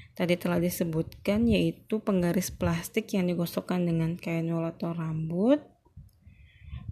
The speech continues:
maka penggaris akan bermuatan listrik negatif, karena muatan listrik negatif dari kain wol atau rambut nanti akan pindah ke penggaris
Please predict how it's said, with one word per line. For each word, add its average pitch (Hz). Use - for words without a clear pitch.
maka 247
penggaris 175
akan 247
bermuatan 175
listrik 180
negatif, 170
karena 170
muatan 180
listrik -
negatif 190
dari 165
kain 165
wol 180
atau 175
rambut 202
nanti 185
akan 190
pindah 180
ke -
penggaris 165